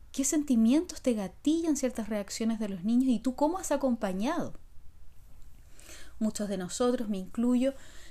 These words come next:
no hemos tenido las mejores reacciones y hoy día yo con perspectiva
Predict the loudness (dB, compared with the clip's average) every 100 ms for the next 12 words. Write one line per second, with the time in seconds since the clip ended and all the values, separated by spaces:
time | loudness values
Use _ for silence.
0 | 4 6 8 4 0 2 4 4 4 0
1 | -2 -2 -2 -2 -2 -2 -2 -2 -2 -4
2 | -8 -14 -14 -4 -4 0 0 2 0 -4
3 | -6 -6 -6 -6 -10 -10 -2 0 0 -2